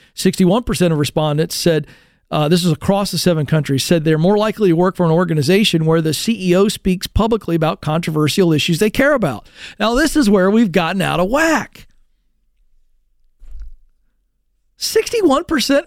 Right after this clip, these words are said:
across the globe want their C E O to get on television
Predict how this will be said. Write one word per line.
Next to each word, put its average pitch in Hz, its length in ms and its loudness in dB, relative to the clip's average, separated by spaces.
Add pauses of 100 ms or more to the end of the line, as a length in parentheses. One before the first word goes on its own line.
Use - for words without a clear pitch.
(120)
across 262 400 -2
the 262 100 0
globe 233 300 2
want 233 200 0
their 208 120 2
C 208 320 0
E 196 80 4
O 247 160 2 (1000)
to - 100 2
get 180 240 2
on 240 220 0
television 262 680 0